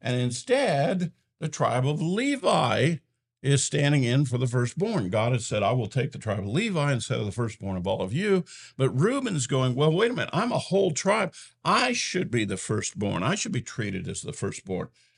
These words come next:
And so we got these, these two complaints, and they decide, "Okay, we're gonna join together as a confederation. We're gonna come against Moses and Aaron for the different reasons that we have."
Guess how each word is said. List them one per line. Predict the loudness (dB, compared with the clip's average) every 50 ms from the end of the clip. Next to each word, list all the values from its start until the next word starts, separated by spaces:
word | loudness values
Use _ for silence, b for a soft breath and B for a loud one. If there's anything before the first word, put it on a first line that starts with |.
| b b -6
And | -4 -4 -2
so | 2 2 2 2 0 -2
we | -2 -2 0
got | 2 0 0 0 -2
these, | -4 -4 -4 -6 -8 -12 -18 -20 -20 -14 _
these | -6 -4 -4 -4 -6
two | -4 -4 -4 -2
complaints, | -2 -4 -6 -6 -4 -4 -4 -4 -2 -4 -4 -6 -8 B B B B B B -2
and | 0 2 2
they | 2 2
decide, | 0 0 -2 -2 0 0 0 0 0 0
"Okay, | 0 -2 -2 -2 -4 -2
we're | -2 -4 -2
gonna | -2 -2 -2 -4
join | -4 -2 -2 0 0 0 0
together | 0 0 0 0 0 0 0 -2
as | -2 -4 -4
a | -4
confederation. | -4 -4 -2 0 2 2 2 2 2 0 0 -2 -4 -6
We're | -6 -6
gonna | -4 -6 -8 -6
come | -6 -6 -4 -4
against | -4 -4 -4 -4 -4 -4 -6 -6 -4
Moses | -2 0 0 0 0 0 -2 -6 -6
and | -4 -2 -2
Aaron | 0 0 0 -2 -2 -4 b b b b b b b
for | -6 -4 -2
the | -2 0
different | 2 2 2 2 2 -2 0
reasons | 0 2 2 0 0 -2 -2 -4 -4 -4
that | -6 -6 -4
we | -4 -4 -2
have." | -2 -2 -2 -4 -6 -12